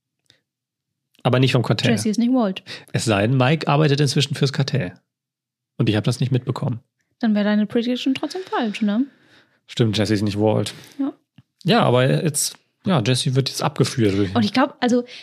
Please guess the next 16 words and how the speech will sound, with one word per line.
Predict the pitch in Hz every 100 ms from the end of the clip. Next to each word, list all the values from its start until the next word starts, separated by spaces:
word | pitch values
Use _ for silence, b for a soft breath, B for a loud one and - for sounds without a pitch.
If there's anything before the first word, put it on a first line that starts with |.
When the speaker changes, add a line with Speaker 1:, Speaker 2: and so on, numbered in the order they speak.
| B
Speaker 2:
kann | - 254
man | 330
denn | 294
jemanden | 247 262 277 262 254
entführen, | 233 208 - 240 254 277 240
der | 214
überhaupt | 208 208 220 -
keinen | 220 208 202 185
Willen | 196 226 240
mehr | 247 247
hat | 269 -
und | 226
dem | 220 202
alles | 208 202
egal | 196 196 214
ist? | 214 262 -